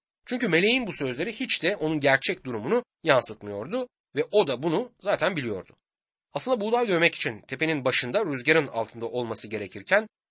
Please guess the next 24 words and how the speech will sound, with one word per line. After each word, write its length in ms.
ta 220
aşağılarda, 640
kuytu 260
köşelerde 520
bu 100
işi 320
yapmaya 360
çalışıyordu. 520
Niye? 300
Midyanlar 640
onu 220
görüp 320
yakalamasınlar, 760
elindeki 380
buğdayları 580
almasınlar 560
diye. 180
Peki 240
böyle 260
korkak 480
birisi 320
nasıl 280
oluyor 420
da 160